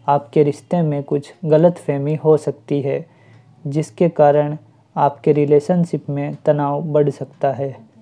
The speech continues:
इसलिए आपको रिश्ते में मधुरता बनाए रखनी चाहिए, अन्यथा आपका ब्रेकअप भी हो सकता है। आप इस समय में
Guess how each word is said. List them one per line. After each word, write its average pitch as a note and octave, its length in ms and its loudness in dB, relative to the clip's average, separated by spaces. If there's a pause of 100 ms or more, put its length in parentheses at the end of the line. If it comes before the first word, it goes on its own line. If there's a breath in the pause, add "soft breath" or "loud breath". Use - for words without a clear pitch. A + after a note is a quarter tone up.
(260)
इसलिए E3+ 420 0
आपको C#3+ 400 2
रिश्ते C#3 400 -2
में C#3+ 240 -6 (380 soft breath)
मधुरता C#3+ 480 2
बनाए C#3 340 -2
रखनी C#3+ 480 -6 (320 soft breath)
चाहिए, C3 500 -4 (400 soft breath)
अन्यथा D#3 440 -2
आपका C#3+ 420 2
ब्रेकअप C#3+ 540 0
भी D3+ 200 0 (160)
हो D3 140 2
सकता C#3 400 -8
है। C3 200 -8 (680 soft breath)
आप E3 260 4
इस F#3+ 200 -2
समय D#3 360 -2
में D3 300 -4